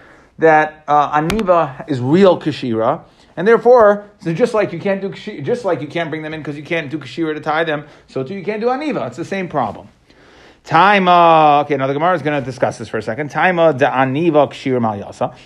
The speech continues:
The whole reason Abai is saying that according to Rabbi Yehuda, you can't bring in the new tefillin, okay, is because you can't do Aniva.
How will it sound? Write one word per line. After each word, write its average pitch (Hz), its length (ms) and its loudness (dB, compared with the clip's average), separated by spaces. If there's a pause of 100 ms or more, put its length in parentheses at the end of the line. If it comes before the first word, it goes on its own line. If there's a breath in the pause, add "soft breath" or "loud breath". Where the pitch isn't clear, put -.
The 196 140 6
whole 214 240 6
reason 156 480 -6 (280 soft breath)
Abai 147 400 -2
is 139 80 -12
saying 120 360 -10
that 160 120 -2
according 156 240 -4
to 160 80 -6
Rabbi 147 120 -6
Yehuda, 135 220 -2
you 156 100 -6
can't 160 220 -2
bring 156 160 -8
in 151 80 -8
the 151 80 -6
new 151 120 -6
tefillin, 131 360 2 (640 soft breath)
okay, 156 340 2
is 151 140 -2
because 147 380 0
you 156 60 -4
can't 156 240 -2
do 156 80 0
Aniva. 156 680 4